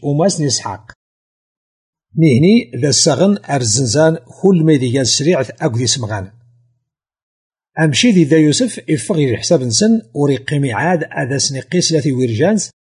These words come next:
ولا أنين تنسى أقميش أبرباش. وشرن أقميش نومسن، الناس يعدي جيباس. أقميش نيليان سبب مزورو نجغيران سن ذي الحسد نسن.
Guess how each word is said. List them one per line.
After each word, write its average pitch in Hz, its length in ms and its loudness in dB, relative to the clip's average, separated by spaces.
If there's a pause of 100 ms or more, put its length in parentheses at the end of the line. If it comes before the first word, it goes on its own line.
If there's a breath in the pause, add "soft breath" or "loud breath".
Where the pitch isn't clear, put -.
(320)
ولا 156 340 2 (280)
أنين 165 400 2
تنسى 143 320 0
أقميش 156 520 -2
أبرباش. 107 500 -4 (1300)
وشرن 185 520 4
أقميش 156 480 0
نومسن، 139 720 0
الناس 147 320 0
يعدي 135 220 0
جيباس. 123 580 -2 (1040)
أقميش 147 600 0
نيليان 139 580 0
سبب 143 400 2
مزورو 131 680 0
نجغيران 127 560 -2
سن 180 420 -2
ذي 127 120 -10
الحسد 127 460 -4
نسن. 110 420 -6